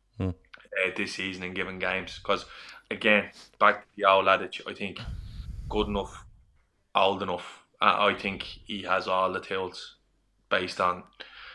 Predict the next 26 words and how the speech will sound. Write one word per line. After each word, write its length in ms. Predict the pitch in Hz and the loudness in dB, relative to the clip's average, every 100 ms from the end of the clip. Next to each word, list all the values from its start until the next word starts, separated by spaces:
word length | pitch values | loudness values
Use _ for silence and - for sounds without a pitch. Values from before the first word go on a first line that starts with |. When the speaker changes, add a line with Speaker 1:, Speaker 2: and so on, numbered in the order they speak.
| - | -20
Speaker 2:
the 60 | - | -10
few 200 | - 98 | -4 0
bits 160 | 95 92 | 0 -2
I've 80 | 95 | -2
seen. 180 | 101 | -2
Kwanzaa 480 | 98 117 127 131 120 | 6 6 6 6 4
as 160 | 104 101 | 4 6
well 240 | 107 110 | 6 8
is 100 | 104 | 4
one 200 | 104 107 | 2 0
who 320 | 101 104 98 - - - - - - - - _ - | 0 -2 -2 -6 -14 -20 -20 -20 -20 -20 -20 _ 0
I, 200 | 113 110 - | 4 4 6
I 60 | |
have 100 | 113 | 6
a, 200 | 104 104 - _ _ - 135 | 6 4 -4 _ _ 0 6
a 20 | |
mate 260 | 120 123 113 | 8 6 4
of 60 | |
mine, 520 | 113 113 107 101 101 - | 4 4 4 0 -6 0
uh, 360 | 104 101 98 104 - _ _ _ _ _ - | 6 6 6 0 -8 _ _ _ _ _ 2
is 440 | 123 110 104 - - | 4 4 2 -10 0
doing 240 | 113 107 104 | 4 6 8
an-, 160 | 107 - | 6 4
analysis 500 | 101 104 110 107 98 | 6 6 6 2 -2
in 100 | 95 | 0
England 380 | 98 107 101 - | 0 0 0 -6